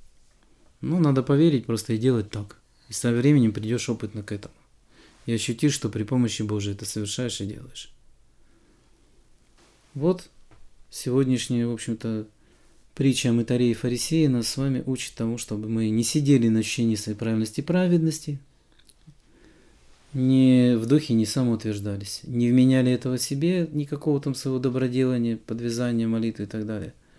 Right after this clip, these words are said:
самооценок не давали. Это в уме, так сказать. Ну, а самое главное, так сказать, это в чувствах. Вот. Чтобы н-, не было ощущения своей правильности и праведности духа самоутверждения.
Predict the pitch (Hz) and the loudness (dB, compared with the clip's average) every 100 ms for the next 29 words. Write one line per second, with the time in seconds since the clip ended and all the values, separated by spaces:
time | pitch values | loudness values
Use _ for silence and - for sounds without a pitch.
0 | _ - _ _ - - 117 107 117 110 | _ -20 _ _ -10 -2 0 0 0 0
1 | 110 107 110 107 104 101 _ _ _ _ | 0 -2 -2 -6 -8 -12 _ _ _ _
2 | - _ - 107 117 113 117 113 101 - | -20 _ -16 -8 -2 2 4 4 2 -4
3 | - 107 107 104 _ _ _ - - - | -12 -10 -10 -12 _ _ _ -20 -20 -10
4 | 135 160 165 156 143 135 151 143 127 113 | -2 0 4 6 6 6 6 6 4 2
5 | 113 - 113 107 104 104 - 104 - - | -2 -4 -6 -6 -8 -10 -8 -8 -8 -14
6 | - - _ _ _ _ _ _ _ _ | -20 -20 _ _ _ _ _ _ _ _
7 | _ 120 107 101 _ _ _ _ _ _ | _ -12 -12 -12 _ _ _ _ _ _
8 | - _ - - 113 117 113 113 - - | -20 _ -10 -4 2 4 4 2 -6 -20
9 | - - - - - _ 131 131 135 120 | -20 -20 -20 -20 -20 _ 0 2 4 4
10 | 110 104 127 117 107 113 101 123 110 - | 2 -2 0 0 0 -4 -4 -2 0 -2
11 | 110 135 135 110 - 107 110 110 - 107 | -6 -2 0 -2 -4 -6 -6 -6 -8 -6
12 | 101 101 101 104 110 110 | -6 -8 -8 -10 -14 -18